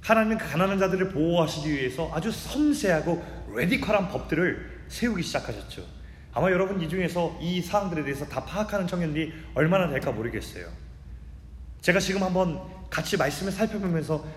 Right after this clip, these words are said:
하나하나 얘기해보면 여러분 "우와" 하실 수 있을 거예요. 자, 먼저 출애굽기 이십이 장 이십오 절 말씀을 한번 읽어볼게요.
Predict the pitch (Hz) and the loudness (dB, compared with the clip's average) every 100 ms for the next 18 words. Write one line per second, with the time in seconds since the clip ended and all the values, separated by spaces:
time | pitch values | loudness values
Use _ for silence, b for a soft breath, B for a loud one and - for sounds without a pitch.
0 | - 214 202 190 135 156 190 135 165 135 | 0 2 4 4 2 2 2 0 0 0
1 | 120 147 151 B B B - 147 143 123 | -2 -2 -4 B B B -2 2 2 -2
2 | 107 - 151 202 185 - 120 - 107 95 | -8 -8 -4 -2 -2 -2 -2 -4 -6 -8
3 | - - - - - - - - - - | -10 -12 -14 -14 -14 -16 -16 -16 -16 -16
4 | - - - - 135 165 180 160 160 95 | -16 -16 -6 0 4 4 6 4 4 0
5 | - - - B B B - - - 262 | -8 -12 -14 B B B -14 -2 4 4
6 | 247 - 208 202 220 208 202 165 165 160 | 4 2 0 2 2 6 4 4 0 2
7 | 147 147 120 110 - 120 117 104 - 175 | 4 4 2 0 -2 -2 -2 -4 -4 2
8 | 165 117 120 104 - 104 95 185 | 4 4 0 0 -2 -4 -2 -4